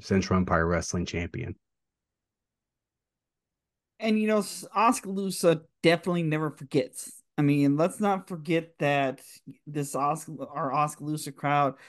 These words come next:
Speaker 2: for years has hated Roy Fox. I mean, cheering him in Oskaloosa was one of the most strangest feelings I've ever had at a wrestling event.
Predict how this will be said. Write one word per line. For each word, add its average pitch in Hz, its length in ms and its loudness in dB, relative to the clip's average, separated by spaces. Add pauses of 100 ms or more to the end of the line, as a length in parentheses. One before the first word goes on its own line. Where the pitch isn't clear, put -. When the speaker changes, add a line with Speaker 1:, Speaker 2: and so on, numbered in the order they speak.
(280)
Speaker 2:
for 151 120 -2
years 151 500 -2
has 139 220 -4
hated 147 580 -4
Roy 131 340 -4
Fox. 117 480 -6
I 131 40 -2
mean, 143 260 0
cheering 180 480 -2
him 165 160 -2
in 151 140 0
Oskaloosa 143 800 0 (300)
was 156 160 -2
one 185 160 2
of 170 100 0
the 185 100 0
most 180 260 2
strangest 202 540 -2
feelings 175 300 2
I've 156 260 -2
ever 135 200 -6
had 143 260 0
at 120 100 -8
a - 60 -8
wrestling 127 380 -8
event. 117 240 -12